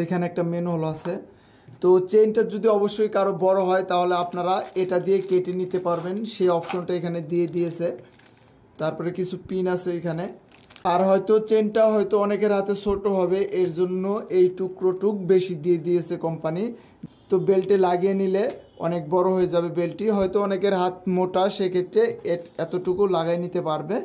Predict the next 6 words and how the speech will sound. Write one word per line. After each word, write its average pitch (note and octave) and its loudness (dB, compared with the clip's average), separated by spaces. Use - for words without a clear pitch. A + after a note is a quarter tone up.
তারপর E3+ 0
আমরা G#3 0
দেখতে G3+ -2
পারতেছি F#3+ -2
এখানে E3+ -4
একটা F3+ -2